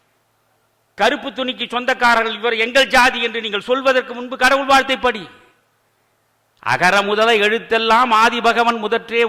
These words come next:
உ-, உலகு. வள்ளுவனுக்கு முன்னாலே கடவுள் வாழ்த்தே கிடையாது.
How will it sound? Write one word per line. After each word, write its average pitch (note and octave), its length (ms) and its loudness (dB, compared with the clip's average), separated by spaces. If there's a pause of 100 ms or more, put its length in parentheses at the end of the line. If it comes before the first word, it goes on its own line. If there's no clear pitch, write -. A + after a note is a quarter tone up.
உ-, G#3+ 240 -6
உலகு. G#3+ 400 0 (640)
வள்ளுவனுக்கு C4 680 -2
முன்னாலே B3 500 0 (160)
கடவுள் C#4 420 2
வாழ்த்தே C4+ 320 4
கிடையாது. B3+ 540 2